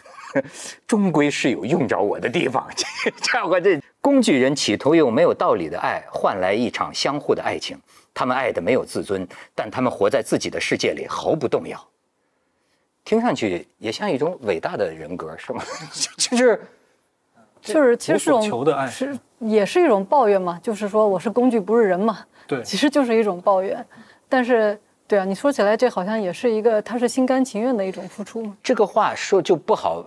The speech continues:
Speaker 1: 说了。我觉得，呃，从社会交易理论来讲，说到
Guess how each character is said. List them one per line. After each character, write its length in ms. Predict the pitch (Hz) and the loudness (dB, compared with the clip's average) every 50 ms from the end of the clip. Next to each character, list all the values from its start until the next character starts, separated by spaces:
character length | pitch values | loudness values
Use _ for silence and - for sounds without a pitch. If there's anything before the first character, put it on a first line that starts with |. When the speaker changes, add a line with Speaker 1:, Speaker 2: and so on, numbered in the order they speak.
| - - | -14 -14
Speaker 1:
说 300 | - - - - 190 190 | -12 -4 2 2 4 4
了。 200 | 165 101 80 - - _ _ _ 262 _ _ _ _ _ _ - 415 - | 4 2 -2 -4 -12 _ _ _ -20 _ _ _ _ _ _ -18 -4 0
我 160 | 208 185 160 | 2 2 4
觉 140 | 131 185 220 | 4 6 6
得， 180 | 262 247 175 147 - _ _ _ - | 6 4 4 2 -4 _ _ _ -16
呃， 100 | - 170 - | -14 -12 -8
从 260 | - - 180 208 214 | -4 -2 0 0 0
社 180 | - - 226 | 2 2 2
会 140 | 175 - 147 | 4 4 2
交 240 | 123 - 233 240 247 | 2 4 4 4 6
易 140 | 240 208 151 | 6 4 4
理 160 | 117 98 90 | 2 0 0
论 180 | 98 123 117 98 | 2 2 2 2
来 120 | 95 98 | 2 0
讲， 220 | 101 - - 80 76 | 0 -2 -4 -6 -6
说 240 | - - - 220 226 | -4 0 2 2 4
到 160 | 214 180 | 4 2